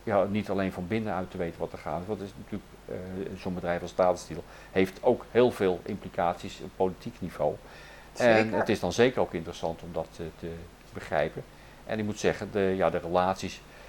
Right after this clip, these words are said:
Speaker 1: die ik voor mijn werk had, die, eh, die zijn ook af en toe, eh, politiek nog wel nuttig om, eh, mensen te kennen en, eh, te spreken.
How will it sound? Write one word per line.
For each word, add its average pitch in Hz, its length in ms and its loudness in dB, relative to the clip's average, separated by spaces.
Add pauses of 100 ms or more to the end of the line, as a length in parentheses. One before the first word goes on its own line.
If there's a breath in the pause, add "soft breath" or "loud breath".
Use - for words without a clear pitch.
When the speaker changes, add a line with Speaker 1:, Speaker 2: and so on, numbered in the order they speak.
(200 loud breath)
Speaker 1:
die 104 120 0
ik 85 80 -4
voor 98 140 -6
mijn 92 120 -4
werk 98 280 -4
had, 82 180 -6 (140)
die, 87 260 -8
eh, 87 60 -8 (140)
die 98 80 -8
zijn 95 180 0
ook 87 140 -6
af 69 80 -4
en 78 80 -10
toe, 82 120 -10
eh, 82 200 -10 (100)
politiek 80 380 -6
nog 120 140 -8
wel 113 80 -6
nuttig 113 320 -6
om, 107 240 -6
eh, 101 40 -6 (100)
mensen 98 340 -8
te 98 120 -6 (420 loud breath)
kennen 110 400 4
en, 98 280 -6
eh, 92 140 -14
te - 60 -18
spreken. - 380 -2